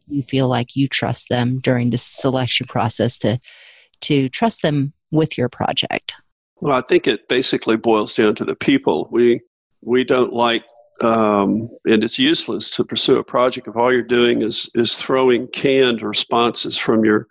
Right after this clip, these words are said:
Speaker 2: shelf at, at it. And, you know, you, you, you show us ten projects that the firm did, which are similar to what we're looking for, but none of the people you put forward participated in any of them.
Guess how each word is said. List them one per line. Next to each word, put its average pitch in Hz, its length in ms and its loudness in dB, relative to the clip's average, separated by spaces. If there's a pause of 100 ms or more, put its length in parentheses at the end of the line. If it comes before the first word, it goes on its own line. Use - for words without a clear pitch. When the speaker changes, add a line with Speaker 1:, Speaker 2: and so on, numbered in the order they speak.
(760)
Speaker 2:
shelf - 580 0 (280)
at, 123 180 0 (480)
at 113 200 0
it. 117 200 2
And, 110 160 -2
you 127 180 4
know, 117 80 0
you, 123 360 0
you, - 320 -4
you 127 100 0
show 123 260 2
us - 300 -2
ten 143 320 2
projects 131 600 -2
that - 100 -10
the 120 100 -8
firm 127 380 0
did, 127 420 2 (360)
which 123 180 0
are 117 60 -4
similar 151 460 2
to - 140 -4
what 120 240 2
we're 113 220 2
looking 143 320 2
for, 107 400 2
but - 160 0
none 139 300 2
of 147 100 0
the 123 80 0
people 135 320 0
you 117 100 2
put - 240 -2
forward 120 380 2 (140)
participated 113 720 -2
in 110 160 0
any 113 260 4
of - 140 -4
them. - 160 -6